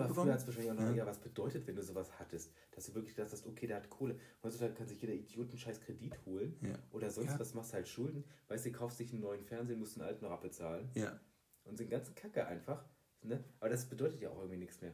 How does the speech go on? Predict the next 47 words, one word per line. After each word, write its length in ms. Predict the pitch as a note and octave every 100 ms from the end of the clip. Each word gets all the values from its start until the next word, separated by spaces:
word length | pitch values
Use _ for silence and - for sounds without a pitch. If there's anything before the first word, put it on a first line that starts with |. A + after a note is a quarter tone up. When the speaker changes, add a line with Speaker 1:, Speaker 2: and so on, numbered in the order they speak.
| -
Speaker 2:
Und 100 | -
ich 80 | G2+
find 160 | B2
so, 200 | B2 A#2+ - - _ _ _ _ _
ich 140 | C#3 -
denk 180 | D#3+
immer 220 | - C#3 C3+
so, 220 | B2+ B2+ - - _ _ _ _ _ _ _ _ _ _ _ _ _ -
also 140 | A2+
ich 140 | A#2+ -
versteh 320 | A2 - A#2
auch 140 | -
so, 120 | -
dass 220 | G#2+ F#2+ -
ich 180 | F#2
nicht, 220 | G#2 G2 F2+
ähm, 280 | F2+ F2+
wenn 160 | F2+ F2+
du 80 | F2
T-Shirts 420 | - C#3+ - -
kaufst, 260 | - E2 -
wo 60 |
jetzt 200 | E2+ - - - -
dick 120 | A2 G#2
und 100 | F#2
fett 180 | F#2+
Louis 180 | F#2 G2
Vuitton 320 | F2 - A2
draufstehen 440 | B2 E2+ D#2+ F#2 E2+
würde. 200 | E2 - - - _
Das 80 | - F#2+
heißt, 80 |
du 60 | -
bezahlst 280 | - G2 -
erstmal 180 | F2+ -
unfassbar 440 | A#3+ A#3+ - -
viel 140 | - F2
Kohle 240 | - F#2+
dafür, 300 | F2+ - A2
Speaker 1:
Hm. 60 | G#2+
Speaker 2:
das 100 | -
Ding, 220 | A#2+ B2+ - -
dass 140 | A2
du 100 | -
dann 160 | A2+ F2
auch 80 |
noch 100 | G2